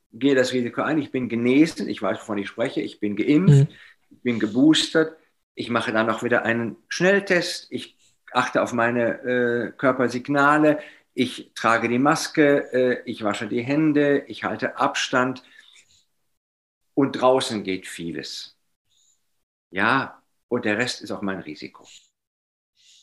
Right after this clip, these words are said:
Speaker 2: Also mein Gedanke war jetzt in letzter Zeit öfters, wenn Veranstaltungen waren oder wenn ich, äh, in Urlaub gefahren bin, habe ich mich vorher immer gefragt, kann ich das vertreten?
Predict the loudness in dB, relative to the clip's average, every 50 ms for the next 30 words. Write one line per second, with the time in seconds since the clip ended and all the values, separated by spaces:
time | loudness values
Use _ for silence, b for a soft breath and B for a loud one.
0 | b b _ _ _ _ -4 0 2 4 4 4 4 4 4 4 4 2 2 2
1 | 2 2 4 2 2 2 2 2 2 2 2 2 0 0 2 2 0 0 2 0
2 | 0 0 2 0 0 0 2 2 4 4 6 6 4 4 2 -2 -4 -2 0 2
3 | 2 4 4 2 2 2 4 4 4 4 2 2 2 2 4 4 4 4 4 4
4 | 4 4 2 2 2 2 4 4 4 4 2 2 2 0 -2 -2 -2 0 2 2
5 | 4 4 2 0 B B B B B B B 0 2 4 6 6 6 4 2 0
6 | -4 -2 0 0 2 2 2 2 2 2 2 2 0 0 0 2 2 2 2 2
7 | 2 0 0 0 -2 -2 -2 -2 -2 -2 -4 -2 0 0 2 2 0 -2 -4 -4
8 | -4 -4 -4 -6 -8 -6 -2 -2 -2 0 0 -2 -2 -2 -4